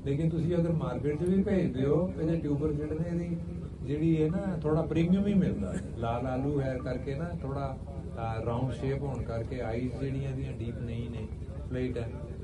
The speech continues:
ਤੇ ਇਸ ਕਰਕੇ ਨਾ ਇਹਦਾ ਵੈਸੇ ਵੀ ਸਾਨੂੰ ਜਿਹੜਾ ਨਾ, ਅਹ, ਵੱਧ ਮਿਲ ਜਾਂਦੇ ਨੇ ਪੈਸੇ, ਤੇ ਝਾੜ ਵੀ ਠੀਕ ਹੈ। ਤੇ ਐਲ ਆਰ ਅੱਛੀ ਹੈ ਵੈਰਾਈਟੀ, ਐਲ ਆਰ ਤੇ ਮੈਂ ਕਹਿਣਾ ਖਾਣੇ 'ਚ ਵੀ ਟੇਸਟੀ ਹੈ, ਐਲ ਆਰ ਨੂੰ ਕਰ ਲਗਾਉਣਾ ਚਾਹੀਦਾ। ਇਹ ਲਗਾਉਣੇ ਦੀ ਥੋੜੀ ਵਿਧੀ ਆਪਣਾ ਸਾਇਲ ਟੈਸਟ ਕਰਾ ਕੇ ਲਗਾਈਏ,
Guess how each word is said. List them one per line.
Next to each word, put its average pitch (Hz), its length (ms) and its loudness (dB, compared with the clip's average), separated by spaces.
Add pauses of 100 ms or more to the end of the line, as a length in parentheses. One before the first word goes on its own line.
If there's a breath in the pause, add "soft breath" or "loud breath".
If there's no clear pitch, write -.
(120)
ਤੇ 143 180 0
ਇਸ 139 160 0
ਕਰਕੇ 151 340 -2
ਨਾ 180 120 0
ਇਹਦਾ 180 160 -2
ਵੈਸੇ 131 300 0
ਵੀ 180 140 4
ਸਾਨੂੰ 160 260 2
ਜਿਹੜਾ 139 160 2
ਨਾ, 135 40 0
ਅਹ, 143 540 -4
ਵੱਧ 135 200 0
ਮਿਲ 143 300 -2
ਜਾਂਦੇ 113 300 -2
ਨੇ 110 120 -4
ਪੈਸੇ, 98 380 -6 (500)
ਤੇ 139 140 0
ਝਾੜ 143 220 2
ਵੀ 160 140 2
ਠੀਕ 156 300 0
ਹੈ। 165 100 0 (1000)
ਤੇ 135 60 -6
ਐਲ 123 280 -4
ਆਰ 175 160 0
ਅੱਛੀ 196 360 -2
ਹੈ 98 80 -6
ਵੈਰਾਈਟੀ, 98 500 -6
ਐਲ 107 220 -6
ਆਰ 127 80 -4
ਤੇ 131 160 -6
ਮੈਂ 131 180 -6
ਕਹਿਣਾ 131 220 -6
ਖਾਣੇ 123 300 -6
'ਚ 135 100 -6
ਵੀ 147 120 -2
ਟੇਸਟੀ 143 520 -6
ਹੈ, 143 40 -8 (240)
ਐਲ 127 140 -6
ਆਰ 139 60 -6 (100)
ਨੂੰ - 100 -6
ਕਰ 123 160 -6
ਲਗਾਉਣਾ 110 400 -4
ਚਾਹੀਦਾ। 147 300 -6 (720)
ਇਹ 156 220 2
ਲਗਾਉਣੇ 135 380 0
ਦੀ 175 160 4
ਥੋੜੀ 160 240 4
ਵਿਧੀ 151 460 2
ਆਪਣਾ 139 320 -2
ਸਾਇਲ 131 260 -2
ਟੈਸਟ 135 300 -4
ਕਰਾ 123 200 -4
ਕੇ 120 140 -4
ਲਗਾਈਏ, 123 480 -4